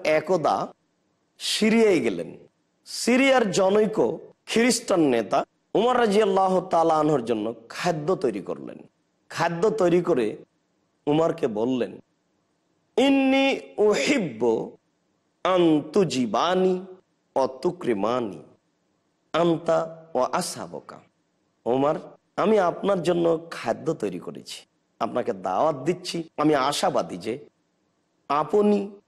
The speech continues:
আপনার সঙ্গী সাথী সহ আমার দাওয়াত গ্রহণ করবেন, আপনি আমাকে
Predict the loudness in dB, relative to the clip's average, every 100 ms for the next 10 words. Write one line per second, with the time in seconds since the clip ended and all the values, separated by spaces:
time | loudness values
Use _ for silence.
0 | _ -4 -4 -2 -6 -4 -6 -6 -8 -6
1 | -6 -4 -2 -2 -2 -6 _ _ -2 0
2 | 0 -2 0 0 -2 -2 0 2 2 0
3 | 0 -2 -4 -4 -4 -2 -2 -2 -4 -6
4 | -8